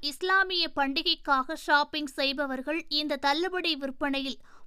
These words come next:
பொருட்களை வாங்குவதன் மூலம் தங்களின் மாதாந்திர பட்ஜெட்டில் கணிசமான சேமிப்பை பெறலாம். மாத இறுதியில் தொடங்க இருக்கும் இந்த மூன்று நாள் விற்பனையில் டிசைன் உடைகள், காலணிகள், கடிகாரங்கள், கண்ணாடிகள், ஒப்பனை,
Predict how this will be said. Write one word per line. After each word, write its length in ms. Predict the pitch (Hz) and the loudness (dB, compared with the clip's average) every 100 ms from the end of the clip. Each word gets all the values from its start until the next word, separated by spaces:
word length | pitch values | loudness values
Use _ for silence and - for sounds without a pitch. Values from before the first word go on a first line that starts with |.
| - | 0
பொருட்களை 540 | 330 381 392 370 359 311 | 0 2 -2 0 2 2
வாங்குவதன் 680 | 285 294 349 359 359 330 285 | 4 2 2 -2 0 0 -2
மூலம் 360 | 269 262 302 - | -4 -4 -4 0
தங்களின் 520 | 294 302 302 302 294 | 0 0 0 0 0
மாதாந்திர 580 | 262 277 302 370 359 330 | 4 4 4 2 2 -2
பட்ஜெட்டில் 580 | 277 269 285 269 285 302 | -2 -2 -4 -4 -4 -2
கணிசமான 680 | 285 277 311 359 339 302 285 277 | 0 0 -2 -2 4 4 4 0
சேமிப்பை 420 | 269 302 339 302 | 0 0 -2 -6
பெறலாம். 500 | 285 240 233 254 233 - - - - 262 | -6 -6 0 2 2 -2 -20 -20 -12 4
மாத 400 | 302 370 392 392 | 8 8 6 0
இறுதியில் 560 | 339 330 330 320 320 | -2 -4 -2 -2 -2
தொடங்க 380 | 320 294 330 349 349 311 | 0 0 0 -2 -2 -2
இருக்கும் 360 | 277 302 311 285 294 | -4 -6 -6 -4 -6
இந்த 160 | 302 302 | -2 0
மூன்று 380 | 285 339 381 370 | 0 -4 -4 2
நாள் 280 | 330 311 285 | 4 4 2
விற்பனையில் 680 | 262 - 294 285 277 285 311 | -6 -2 -2 0 -2 -2 -4
டிசைன் 480 | 247 277 - 339 339 | -6 -6 -4 -4 -4
உடைகள், 500 | - 269 285 294 294 339 320 | -6 0 0 0 -4 -4 0
காலணிகள், 680 | 302 349 392 359 311 294 277 285 | 2 2 0 -4 -4 -6 -4 -2
கடிகாரங்கள், 840 | 269 320 339 311 285 269 269 285 | 0 -2 2 2 2 0 -4 -6
கண்ணாடிகள், 800 | - 285 320 370 359 311 277 277 - | -2 -2 2 2 2 0 -4 -8 -6
ஒப்பனை, 520 | 262 - 349 320 294 | -6 -4 0 0 0